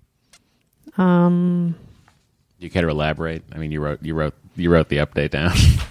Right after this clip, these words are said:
Speaker 2: So.
Speaker 1: Yeah, that's, that's like a prompt for us to talk about stuff.
Speaker 2: I don't know what's happening. I don't know why she's talking to us. I don't know anything about it. So I was hoping you could
Speaker 1: Because
Speaker 2: fill me and the audience in.
Speaker 1: I emailed her
Speaker 2: Uh-huh.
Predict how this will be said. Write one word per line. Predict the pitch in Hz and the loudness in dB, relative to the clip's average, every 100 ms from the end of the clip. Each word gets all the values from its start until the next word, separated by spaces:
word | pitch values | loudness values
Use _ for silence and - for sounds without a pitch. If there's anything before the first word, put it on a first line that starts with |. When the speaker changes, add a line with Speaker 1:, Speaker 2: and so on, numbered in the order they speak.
| - _ _ | -16 _ _
Speaker 2:
So. | - - 73 76 _ - _ - - - _ _ _ _ _ _ _ _ _ _ _ _ | -12 -10 -10 -12 _ -20 _ -20 -20 -20 _ _ _ _ _ _ _ _ _ _ _ _
Speaker 1:
Yeah, | 233 285 202 190 | 2 4 4 2
that's, | 196 - - - | 0 -2 -12 -6
that's | - 202 - | -4 -2 -2
like | 208 | -2
a | 196 | 0
prompt | - - 208 202 - - | -2 0 2 0 -6 -12
for | - | -4
us | 185 - | -4 -4
to | 185 | -10
talk | - 185 175 185 | -4 -4 -2 -2
about | 196 202 | -2 -4
stuff. | - - 214 208 - - - | -8 -8 -6 -8 -14 -18 -4
Speaker 2:
I | 117 | -2
don't | 175 | 0
know | 151 | 0
what's | 120 | 0
happening. | 120 180 208 64 53 _ _ _ _ _ _ _ - | -4 -6 -6 -10 -10 _ _ _ _ _ _ _ -4
I | 107 | 0
don't | 135 | 2
know | 101 | 4
why | 90 | 4
she's | 101 87 | 2 -4
talking | - 82 90 82 | -4 -2 -2 -6
to | - 73 | -8 -8
us. | 95 92 | -8 -6
I | |
don't | 104 | -4
know | 110 | 0
anything | 123 127 | 0 0
about | 131 160 - | 0 0 0
it. | - - - - - - - 220 | -4 -18 -20 -20 -20 -20 -8 -4
So | 180 | -2
I | 175 | -2
was | 202 | 0
hoping | 196 196 | 0 0
you | 196 | 0
could | 190 | -2
Speaker 1:
Because | 190 | 0
Speaker 2:
fill | 107 98 98 | 0 0 -2
me | 98 110 113 95 | -2 -2 -4 -4
and | 123 135 | -6 -6
the | 110 | -6
audience | 131 139 50 - | -6 -6 -10 -12
in. | - | -4
Speaker 1:
I | 202 202 - | 0 0 0
emailed | 220 294 320 170 175 | 0 2 2 0 -2
her | - 180 170 190 254 233 | -2 2 2 2 0 -4
Speaker 2:
Uh-huh. | 95 95 | -8 -6